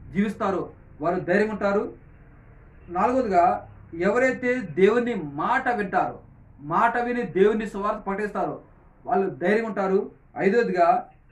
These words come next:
ఎవరైతే దేవుని యందు భయము, భక్తి కలిగి జీవిస్తారో వారు ధైర్యంగా ఉంటారు. ఈరోజు నువ్వు ప్రధాని భయపడుతున్నావా? ఈ ఐదు విషయాలు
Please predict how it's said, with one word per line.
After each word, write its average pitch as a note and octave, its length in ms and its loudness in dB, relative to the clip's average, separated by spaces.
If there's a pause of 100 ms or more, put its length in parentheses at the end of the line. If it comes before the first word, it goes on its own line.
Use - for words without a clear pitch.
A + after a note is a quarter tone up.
ఎవరైతే A#3+ 720 -2
దేవుని G3+ 340 2
యందు G#3+ 500 -6
భయము, G#3+ 580 0
భక్తి G3 540 -6
కలిగి G#3 220 -2
జీవిస్తారో E3+ 500 -4 (460)
వారు C#3+ 280 -4 (100)
ధైర్యంగా G3 300 2
ఉంటారు. D#3+ 360 -2 (380)
ఈరోజు G3+ 420 -2
నువ్వు G#3 160 -4
ప్రధాని F3+ 320 -2
భయపడుతున్నావా? F#3 720 -2
ఈ F#3+ 140 -4
ఐదు G3 240 2
విషయాలు G3+ 320 -4